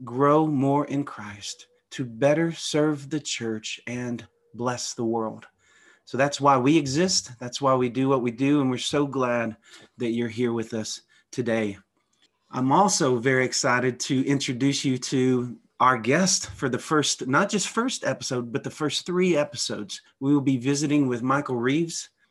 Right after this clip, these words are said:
Mike is the president of Union and professor, lecturer at Union School of Theology. He is well known for books like Delighting in the Trinity, Spurgeon on the Christian Life,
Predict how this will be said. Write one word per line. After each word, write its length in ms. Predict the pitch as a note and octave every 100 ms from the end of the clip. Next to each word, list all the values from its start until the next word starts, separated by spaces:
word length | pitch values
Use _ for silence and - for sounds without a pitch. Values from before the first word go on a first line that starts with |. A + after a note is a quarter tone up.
| _
Mike 400 | B2+ C3+ D#3+ E3 -
is 200 | C3+ A2+
the 140 | A#2
president 600 | A#2+ - C3+ C#3 D#3+ E3+ -
of 120 | A2+
Union 520 | A2+ A#2+ D#3 F#3+ G#3+ - _ _ - - _
and 440 | B2 B2+ A#2+ A#2 - -
professor, 760 | B2 - D#3+ D#3 F3 F3 F3 C#3
lecturer 640 | A#2 C3 D3 - E3 F3 F3
at 260 | B2+ A#2 B2
Union 320 | C#3 C#3+ C3+
School 280 | - C#3+ C3+
of 100 | -
Theology. 640 | B2 A#2 C#3 D#3+ G3 A#3 _ _ _ _
He 340 | D3 C#3 C#3
is 200 | C3 A#2
well 200 | B2 D#3
known 280 | D3 D3 E3
for 100 | D3
books 380 | B2 D3+ D3+ -
like 400 | C#3 C3+ - B2+
Delighting 540 | B2+ B2 C#3 D#3 D#3+
in 100 | D3
the 60 | C3
Trinity, 500 | - E3+ E3 D#3+ F3
Spurgeon 600 | - - C#3+ C#3 D3 C#3 C3+
on 200 | C3+ C3
the 80 | A#2+
Christian 500 | - C#3 - B2 A#2+
Life, 320 | B2+ C#3+